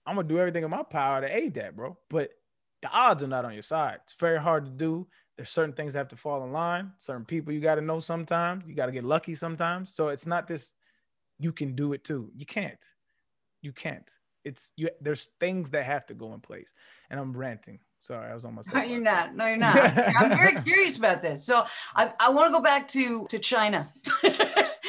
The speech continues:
Speaker 2: wanna go back to China. I wanna
Speaker 1: China.
Speaker 2: So if, <laughs> I know, who can ever say that word again and not, like,
Speaker 1: Can't.
Speaker 2: okay, anyway.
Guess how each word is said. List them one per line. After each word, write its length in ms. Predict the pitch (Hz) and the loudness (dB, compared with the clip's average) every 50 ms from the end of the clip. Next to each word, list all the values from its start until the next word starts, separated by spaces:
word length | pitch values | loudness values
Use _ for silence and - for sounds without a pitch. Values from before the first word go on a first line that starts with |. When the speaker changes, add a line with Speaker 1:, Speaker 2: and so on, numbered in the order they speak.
| 427 381 - - - - | -4 -4 -4 -4 2 4
Speaker 2:
wanna 260 | 392 339 330 339 294 | 6 8 8 8 6
go 80 | 302 302 | 8 8
back 140 | 294 277 277 | 8 8 8
to 80 | 240 208 | 4 -2
China. 300 | 185 240 247 226 220 220 | 2 4 4 6 8 8
I 180 | 214 208 214 | 10 10 10
wanna 280 | 208 208 226 233 226 214 - | 8 8 6 6 4 2 0
Speaker 1:
China. 380 | 147 131 127 127 123 123 117 - _ _ _ _ _ - | -6 -6 -6 -6 -6 -8 -10 -10 _ _ _ _ _ -14
Speaker 2:
So 420 | - - - 277 262 247 - - - - - - _ _ _ - | -6 2 4 6 6 6 4 2 -6 -18 -20 -20 _ _ _ 0
if, 320 | 262 285 285 277 269 285 285 269 571 - - - - | 2 6 6 6 6 6 4 0 0 -2 -4 -6 2
<laughs> 840 | - - - - - 440 - - - 453 - - - - 466 - - - | 2 2 4 4 2 2 2 2 2 0 0 0 -2 -4 -6 -4 0 2
I 60 | 220 | 6
know, 180 | 226 247 214 208 | 8 10 8 10
who 140 | 202 311 349 | 8 6 4
can 200 | - 370 359 339 | 6 6 6 8
ever 240 | 262 269 262 330 294 | 6 6 4 2 2
say 240 | - - 277 262 254 | 2 2 4 6 6
that 260 | 247 226 202 185 185 | 8 6 6 4 4
word 220 | 208 208 196 180 | 2 2 2 2
again 400 | 175 156 170 165 165 160 151 151 | 0 0 0 0 0 0 0 -2
and 160 | 156 151 160 | -4 -4 0
not, 340 | 160 160 156 151 151 143 - - - | 0 2 2 2 0 -4 -6 -10 -12
like, 320 | 139 139 170 160 156 139 131 | -10 -6 -6 -4 -6 -6 -6
Speaker 1:
Can't. 240 | 127 123 120 110 - - - _ _ - - | -6 -6 -6 -6 -8 -14 -20 _ _ -4 -2
Speaker 2:
okay, 240 | 185 - 156 - - | -2 -2 -2 -4 0
anyway. 360 | - 202 202 180 165 147 151 | 0 0 0 2 0 -2 -4